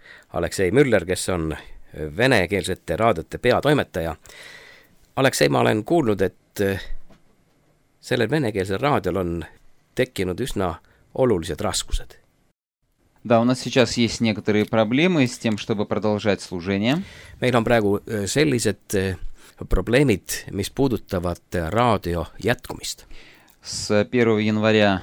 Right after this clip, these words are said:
Speaker 2: две тысячи двадцатого года из эфира уходит Трансмировое радио.
Speaker 1: Esimesel jaanuaril kahe tuhande kahekümnendal aastal, see on siis järgmisel aastal, läheb eetrist, äh, Transworld, äh, Radio.
Speaker 2: Radio.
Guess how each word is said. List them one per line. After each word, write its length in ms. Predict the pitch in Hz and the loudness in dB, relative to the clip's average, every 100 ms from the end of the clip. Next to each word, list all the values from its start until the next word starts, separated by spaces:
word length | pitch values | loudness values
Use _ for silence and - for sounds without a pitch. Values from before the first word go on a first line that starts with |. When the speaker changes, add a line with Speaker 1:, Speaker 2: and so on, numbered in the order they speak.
| - | -6
Speaker 2:
две 260 | 98 95 104 | -10 -4 -2
тысячи 320 | 107 101 101 | -2 -4 -4
двадцатого 560 | 101 104 107 104 98 101 | 0 0 2 0 2 0
года 420 | 92 101 92 92 | 0 0 2 2
из 340 | - 104 90 | 0 -4 -2
эфира 400 | - 104 113 104 | -4 -4 -2 0
уходит 520 | 98 - 101 92 90 | 0 -2 -6 -4 -4
Трансмировое 640 | - 98 - 95 87 87 82 | -2 -2 -4 -4 -4 -2 -2
радио. 320 | 82 87 131 - - - - - _ | -2 -4 -8 -10 -20 -20 -20 -20 _
Speaker 1:
Esimesel 680 | 139 143 120 104 95 92 90 76 | 0 2 0 0 0 0 -2 -2
jaanuaril 640 | 92 147 127 101 92 87 78 - - | 2 4 4 2 0 -4 -6 -8 -4
kahe 220 | 107 95 | -4 -2
tuhande 240 | 87 82 | -4 -6
kahekümnendal 580 | 90 120 87 82 78 90 127 | -4 -4 -2 -4 -4 -2 -2
aastal, 240 | - - | -2 -10
see 60 | 80 | -12
on 60 | 73 | -6
siis 100 | 101 | -4
järgmisel 320 | 104 73 90 | -4 -4 -2
aastal, 380 | 131 - 85 - - - - | -2 -2 -8 -8 -14 -20 -6
läheb 260 | 107 95 | -2 0
eetrist, 640 | 123 127 - 87 - - - | 0 0 -2 -4 -4 -4 -6
äh, 180 | 82 80 - - - _ _ - | -8 -8 -14 -20 -20 _ _ -2
Transworld, 760 | 123 123 - 120 113 104 - | 0 0 2 6 6 4 0
äh, 180 | 104 95 - 92 | 0 2 2 2
Radio. 480 | 104 117 90 82 | 4 4 4 0
Speaker 2:
Radio. 20 | 73 | -4